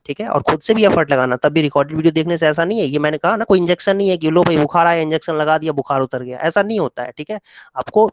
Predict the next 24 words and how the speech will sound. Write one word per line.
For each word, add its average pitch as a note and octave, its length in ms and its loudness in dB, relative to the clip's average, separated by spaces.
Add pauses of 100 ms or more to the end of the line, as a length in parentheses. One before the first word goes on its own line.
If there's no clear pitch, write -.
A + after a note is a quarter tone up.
pain G#3 140 4
लेना F#3 260 2
पड़ता C3 300 -4
है, B2+ 60 -6
आपको E3+ 200 -4
effort F#3 260 -2
लगाना E3 260 -4
पड़ता C3+ 300 -8
है, C3 60 -2
आपको F3 240 -4
concentrate F3 680 -4
करना E3 280 -2
पड़ता C#3+ 260 -6
है, C#3 140 -2
तब F3+ 140 -2
चीजों D#3+ 220 -6
को - 120 -6
आप C#3 120 -2
सीख - 300 -8
पाओगे, C3+ 260 0
समझ C3 260 -8
पाओगे, - 400 -4 (540)
है D3+ 60 -8
ना। G3 80 -14